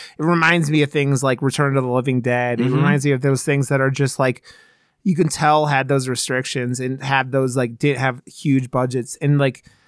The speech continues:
Speaker 1: there's so, like, that's why, like, I love the eighties, and I, I often think that, like, when it comes to eighties horror, but I often think I, I, I connect to a different part of it, or I, my favorite is, like, different than a lot of people that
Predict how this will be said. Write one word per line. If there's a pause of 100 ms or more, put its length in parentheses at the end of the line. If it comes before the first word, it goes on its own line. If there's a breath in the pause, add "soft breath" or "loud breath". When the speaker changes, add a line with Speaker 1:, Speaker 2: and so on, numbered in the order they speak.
(100)
Speaker 1:
there's
so,
like,
that's
why,
like, (880 loud breath)
I
love
the
eighties,
and (100)
I,
I
often
think
that,
like,
when
it
comes
to
eighties
horror,
but
I
often
think
I, (180)
I, (180)
I
connect
to
a
different
part
of
it,
or (480 loud breath)
I, (140)
my
favorite
is,
like,
different
than
a
lot
of
people
that